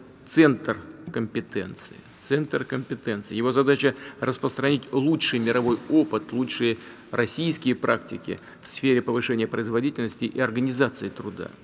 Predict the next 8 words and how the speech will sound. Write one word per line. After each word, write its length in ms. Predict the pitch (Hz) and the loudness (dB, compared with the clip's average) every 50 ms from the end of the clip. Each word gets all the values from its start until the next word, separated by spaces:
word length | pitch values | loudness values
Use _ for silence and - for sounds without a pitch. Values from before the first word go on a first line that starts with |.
| - - - _ _ _ _ _ - - | -20 -20 -20 _ _ _ _ _ -10 -2
Речь 280 | 127 139 131 - - - | 0 0 2 0 -2 -4
о 100 | 123 127 | -6 -6
том, 280 | - - 160 165 151 - - - - - - | 0 2 2 2 2 -2 -6 -16 -20 -12 0
как 280 | - 143 139 - - - | 2 2 2 2 0 -6
оптимизировать 760 | - - - 143 147 156 156 147 151 135 117 110 104 104 101 - - - - - - | -6 -2 -2 0 2 2 2 4 2 2 4 4 2 2 0 -4 -14 -18 -20 -18 -4
производственные 720 | - 120 123 107 117 127 135 131 - - 113 113 110 110 107 | -2 0 0 0 0 0 -2 -2 -2 -6 -4 -2 -2 -2 -2
и 180 | - - 120 | -2 -2 -4
бизнес-процессы, 960 | 107 110 120 101 110 107 - - 113 113 110 - - 127 127 123 - - 127 | -2 -2 -4 -2 -4 -6 -6 -2 -2 -2 -2 -2 -2 -2 -2 -2 -2 -8 -10